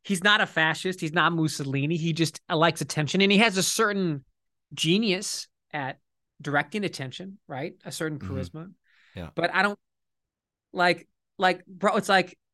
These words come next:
Speaker 1: you, people are still talking about he, how he was a unique fascist threat. In America, we had a virus that came from China, the great Satan in the Trump worldview, China. And he is given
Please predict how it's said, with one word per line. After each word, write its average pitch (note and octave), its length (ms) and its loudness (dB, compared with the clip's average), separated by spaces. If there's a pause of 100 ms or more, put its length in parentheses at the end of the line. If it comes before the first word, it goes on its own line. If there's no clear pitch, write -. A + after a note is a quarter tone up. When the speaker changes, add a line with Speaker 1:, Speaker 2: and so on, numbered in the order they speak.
(120)
Speaker 1:
you, G#3 120 -6
people C#4 300 -2
are A3 40 -2
still A3 120 -4
talking G3 340 2
about D#3+ 180 2
he, F3 240 -4
how E3 180 -2
he E3+ 80 2
was E3 100 0
a E3 60 -2
unique D3+ 360 -4
fascist D#3 400 -2
threat. D#3+ 240 4 (180)
In G#3 100 -4
America, G#3+ 440 4 (840)
we E3+ 60 -2
had D#3+ 80 0
a D3 40 0
virus F3+ 520 2
that E3 200 -2
came F3 300 -4
from C#3+ 200 -10
China, C#3 500 -2 (640)
the D#3 60 -4
great F#3 460 4
Satan G3+ 400 0
in D3 200 -2
the C#3+ 80 -6
Trump D#3+ 320 -2
worldview, C3+ 480 -4
China. D3 440 -2 (920)
And D#3 200 0
he A3 300 -2
is F#3+ 100 0
given D#3+ 500 2